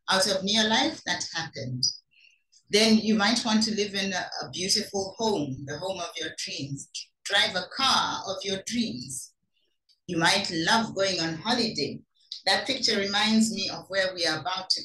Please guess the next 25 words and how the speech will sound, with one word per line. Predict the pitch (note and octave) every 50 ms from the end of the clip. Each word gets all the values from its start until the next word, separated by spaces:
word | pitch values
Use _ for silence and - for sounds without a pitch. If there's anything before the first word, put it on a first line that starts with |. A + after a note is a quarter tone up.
| -
go | F#3 F#3+ G3 G3 -
to | - - B3+ - - - - - _ _ _ _ _ _ _ _ _ -
and | D#3 D#3+ -
where | F3 F#3 F#3 F3+
we | F3 E3
have | D#3 D3 C#3 C#3+ -
been | F3+ F#3 F3 D#3+
before, | E3 D#3+ - - - - F3+ F#3 G#3+ C#4 D#4+ - - D#3
and | C#3+ C3
that | - - D3+ -
is | D3+ - C#3+
Mauritius. | D3 C#3+ C#3+ C#3 - - - - - - - - - - - - - _ _ _ _ _ - - _ _ - _ _ _ _ _ _ _
You | G3 B3 E4 F4+ F4+ - F#4+
might | A#3 A#3+ C4 C4+ - - -
just | - - A3 A3 A3 - - - - _
want | F#3+ F#3+ F#3 F3+ F3+ - -
to | - D3+ D#3
make | E3 D#3+ D#3+ D3 - - - D#3
extra | D3+ D3+ - - - D#3 C#3
money. | C#3+ C#3+ C#3+ D3+ D#3 D3 B2+ A#2 -
And | E3+ F#3+ - -
I | A#3+ B3 C#4
think | - C#4 C4 B3+ - - - - -
that | - G3 A3 - -
is | G3 F#3+ - - -